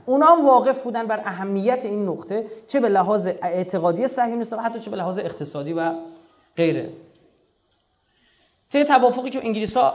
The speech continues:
از سال هزار نهصد و بیست و یک با یهودیای مهاجر انجام می‌دن با شعار بازگشت به ارض موعود، این در سال هزار نهصد و چهل و هفت، یعنی همون منطقه‌ای که شما، خدمت شما عرض بکنم،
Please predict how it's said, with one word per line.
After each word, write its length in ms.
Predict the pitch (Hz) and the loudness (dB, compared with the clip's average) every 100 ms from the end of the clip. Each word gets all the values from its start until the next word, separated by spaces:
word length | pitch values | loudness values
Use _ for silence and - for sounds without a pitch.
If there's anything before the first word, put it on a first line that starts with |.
| - | -2
از 120 | 190 | -4
سال 180 | 240 233 | -2 -2
هزار 140 | 220 | 0
نهصد 220 | 226 226 | -4 -2
و 40 | 226 | -4
بیست 260 | 196 - | -4 -4
و 20 | 202 | 0
یک 300 | 208 202 202 | 0 0 -2
با 100 | 185 | 0
یهودیای 420 | 190 185 185 214 | 0 -2 -2 -2
مهاجر 600 | 202 180 175 160 196 - - - - _ | 0 0 0 0 -4 -4 -12 -20 -20 _
انجام 400 | 165 175 160 175 | -2 0 2 0
می‌دن 280 | 170 180 214 | 0 -4 -2
با 80 | 190 | -2
شعار 360 | - 175 185 | -2 0 0
بازگشت 420 | 185 170 151 - - | 2 0 0 -4 0
به 120 | 165 | 2
ارض 180 | 160 156 | 2 -2
موعود، 580 | 165 160 175 214 220 - - _ _ - | -2 -2 0 -2 -2 -8 -20 _ _ -8
این 100 | 208 | 0
در 120 | 202 | 2
سال 180 | - 208 | 2 -2
هزار 160 | 190 196 | -4 -4
نهصد 180 | 190 | -4
و 20 | 196 | -6
چهل 240 | - 170 | -4 -4
و 40 | 165 | -2
هفت، 360 | 185 214 214 | -2 -2 -4
یعنی 140 | 180 185 | -6 -4
همون 260 | 185 185 - - - _ _ _ _ _ - | -4 -6 -10 -18 -20 _ _ _ _ _ -6
منطقه‌ای 400 | 160 160 165 170 | -4 -2 -4 -4
که 120 | 175 | -6
شما، 180 | 160 160 | -6 -6
خدمت 320 | 165 160 156 | -6 -8 -8
شما 200 | 160 156 | -4 -4
عرض 140 | 160 | -2
بکنم، 400 | 160 165 160 160 | -6 -6 -6 -6